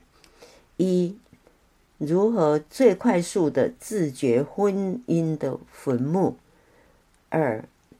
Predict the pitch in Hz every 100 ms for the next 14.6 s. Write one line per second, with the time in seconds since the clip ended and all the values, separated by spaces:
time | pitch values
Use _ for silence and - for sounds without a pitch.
0 | _ _ _ - 175 139 82 - 202 180
1 | 170 165 165 151 151 - 220 160 180 135
2 | - - 147 147 147 117 110 123 135 -
3 | - - _ - - 160 143 147 151 -
4 | _ _ - 220 202 190 175 196 170 120
5 | 131 151 123 123 202 - 240 208 190 151
6 | 117 139 180 233 233 175 - - _ _
7 | _ _ - - 170 123 - - _ _
8 | - - 156 131 113 117 131 156 - 247
9 | 190 175 185 147 123 143 131 135 120 104
10 | 107 123 - _ _ - 123 127 147 156
11 | - _ _ _ _ 196 160 143 139 127
12 | 131 135 147 240 180 143 143 101 117 85
13 | 220 175 156 131 104 - 147 107 - _
14 | _ - 139 156 127 -